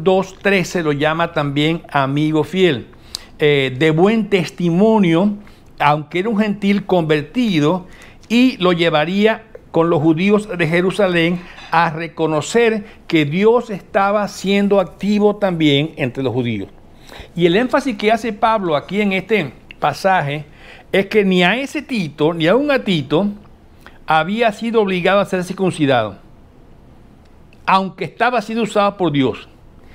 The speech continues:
Y Pablo establece prácticamente en ese verso que la circuncisión no era un requisito para ser usado por Dios. Era griego, no fue obligado a ser conci-, a ser circuncidado,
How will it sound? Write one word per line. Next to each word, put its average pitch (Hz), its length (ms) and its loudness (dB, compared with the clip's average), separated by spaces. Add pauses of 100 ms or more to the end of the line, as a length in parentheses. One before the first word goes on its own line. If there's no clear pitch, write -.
(120)
Y 156 120 -4
Pablo 226 300 0
establece 214 560 -2
prácticamente 196 840 -4
en 160 100 -2
ese 196 220 -4
verso 202 420 -2 (320)
que 170 160 0
la 208 240 2
circuncisión 208 1120 -2 (380)
no 165 140 2
era 202 100 4
un 220 100 2
requisito 170 1160 -4
para 139 260 0
ser 180 440 -2 (180)
usado 135 540 -2
por 123 140 -4
Dios. 113 220 -6 (260)
Era 143 240 2
griego, 240 520 0 (420)
no 160 200 2
fue 214 180 0
obligado 202 400 2
a 202 60 0
ser 202 160 -6
conci-, 202 340 -2
a 170 80 0
ser 190 220 -4
circuncidado, 202 840 0